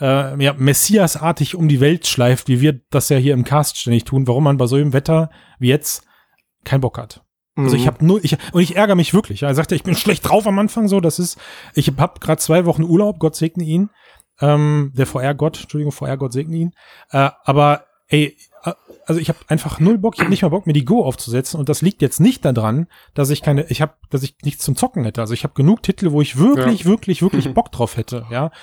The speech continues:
Speaker 1: Beat Saber endlich mal weiter durchrushen. Äh, ich hab immer noch ein paar Oculus Go Titel, Virtual, Virtual Reality, die ich noch nicht zu Ende gezockt habe. Aber ich krieg's einfach nicht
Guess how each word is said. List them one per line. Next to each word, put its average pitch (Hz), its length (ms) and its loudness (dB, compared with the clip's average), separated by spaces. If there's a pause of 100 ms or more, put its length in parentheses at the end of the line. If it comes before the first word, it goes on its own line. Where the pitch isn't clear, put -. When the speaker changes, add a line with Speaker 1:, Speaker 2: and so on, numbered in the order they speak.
(260)
Speaker 1:
Beat 214 200 4
Saber 180 340 2
endlich 165 240 -2
mal 151 100 -2
weiter 156 600 2 (100)
durchrushen. 156 1000 0 (340)
Äh, 139 280 0
ich - 80 -4
hab 156 120 -2
immer 165 160 2
noch 147 100 4
ein 143 80 2
paar 147 140 0
Oculus 135 300 0
Go 202 140 4
Titel, 175 400 0
Virtual, 156 340 0
Virtual 147 300 0
Reality, 170 400 2
die 180 80 2
ich 160 80 0
noch 175 80 4
nicht 170 140 2
zu - 100 -6
Ende 156 140 0
gezockt 151 360 -2
habe. 147 320 4 (460)
Aber 127 300 2
ich - 160 -2
krieg's - 280 -2
einfach 160 260 2
nicht - 340 0